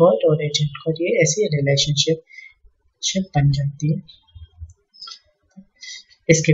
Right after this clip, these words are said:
कुछ एडवांटेज हैं, स्ट्रक्चरल, स्ट्रक्चरल इंडिपेंडेंसी, स्ट्रक्चरल इंडिपेंडेंस, change in the relational data structure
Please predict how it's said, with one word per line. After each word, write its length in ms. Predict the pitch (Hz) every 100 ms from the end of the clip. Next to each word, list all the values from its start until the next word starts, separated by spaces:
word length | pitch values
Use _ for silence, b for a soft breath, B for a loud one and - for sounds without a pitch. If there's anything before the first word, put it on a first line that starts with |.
| 156
कुछ 160 | 151
एडवांटेज 640 | 156 151 151 160 165 170 170
हैं, 100 | 175 - -
स्ट्रक्चरल, 640 | - 156 151 165 165 160 160 170 160 165
स्ट्रक्चरल 600 | - - 170 156 151 180 208
इंडिपेंडेंसी, 920 | 156 156 151 151 147 147 143 139 - 151 - _ _ _ _ 156
स्ट्रक्चरल 580 | - - 156 156 185 202
इंडिपेंडेंस, 500 | 151 147 151 151 - -
change 320 | 156 170 175
in 140 | 285 156
the 80 | 156 147
relational 560 | 147 - 151 - 190 196
data 260 | 170 165 180
structure 420 | - - 170 -